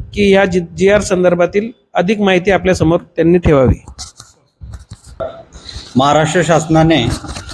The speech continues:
Speaker 2: दिनांक पाच नऊ दोन हजार चोवीस रोजी हा जीआर वैद्यकीय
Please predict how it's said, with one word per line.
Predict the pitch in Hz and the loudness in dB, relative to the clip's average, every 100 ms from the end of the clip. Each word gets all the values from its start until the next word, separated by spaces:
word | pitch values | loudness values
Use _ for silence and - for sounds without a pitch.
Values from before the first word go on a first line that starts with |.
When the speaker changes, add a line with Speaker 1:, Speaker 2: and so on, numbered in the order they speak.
| - - | -10 -2
Speaker 2:
दिनांक | 139 160 175 165 175 180 - - | 0 2 2 2 4 2 0 -4
पाच | 156 165 160 175 | 0 0 0 0
नऊ | 175 | 0
दोन | 156 165 160 | 2 2 4
हजार | 160 151 | 2 0
चोवीस | - 156 165 160 | 0 2 2 0
रोजी | 160 156 127 110 - - - - _ _ 147 | 0 0 0 -2 -8 -10 -10 -12 _ _ -2
हा | 160 | 0
जीआर | 151 165 160 127 - - _ - _ _ - _ _ _ | 2 2 2 -2 -6 -16 _ -20 _ _ -20 _ _ _
वैद्यकीय | 131 139 139 165 175 180 | -2 0 2 2 2 2